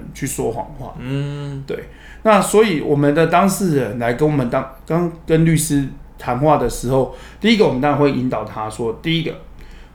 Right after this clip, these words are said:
Speaker 1: 我们既然要今天要共同做一些决策跟决定，那我必须要资讯非常的透明。
Speaker 2: 对。
Speaker 1: 哦，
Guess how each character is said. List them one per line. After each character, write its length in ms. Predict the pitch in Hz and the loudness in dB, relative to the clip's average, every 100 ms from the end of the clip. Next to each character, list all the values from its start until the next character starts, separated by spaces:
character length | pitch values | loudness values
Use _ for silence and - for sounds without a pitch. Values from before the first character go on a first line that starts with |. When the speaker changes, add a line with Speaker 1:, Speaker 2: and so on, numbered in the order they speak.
| - | -4
Speaker 1:
我 80 | 135 | 0
们 120 | 156 | 2
既 120 | 214 | 4
然 120 | 175 | 4
要 80 | 165 | 4
今 140 | 160 | 2
天 80 | 170 | 4
要 100 | 160 | 4
共 180 | 165 156 | 4 2
同 200 | 127 123 | 0 -4
做 220 | - 143 | 0 2
一 40 | 131 | 2
些 200 | 135 123 | 2 -2
决 220 | 117 107 | -2 -6
策 260 | 104 127 117 | -2 -2 -2
跟 160 | 127 123 | -4 -4
决 180 | 110 104 | -6 -6
定， 220 | 127 110 - | -8 -10 -6
那 160 | 147 | -4
我 180 | 117 107 139 | -4 -6 -6
必 100 | 127 | -4
须 160 | 135 | 0
要 120 | 131 113 | -2 -2
资 220 | - 127 | -4 -4
讯 200 | 143 123 | -2 -2
非 100 | 131 | 0
常 180 | 117 107 | -2 -6
的 100 | - | -6
透 220 | - 135 | 0 0
明。 120 | 247 - - - - | -2 -8 -18 -20 -8
Speaker 2:
对。 180 | 170 127 | -6 0
Speaker 1:
哦， 260 | 143 110 | 0 0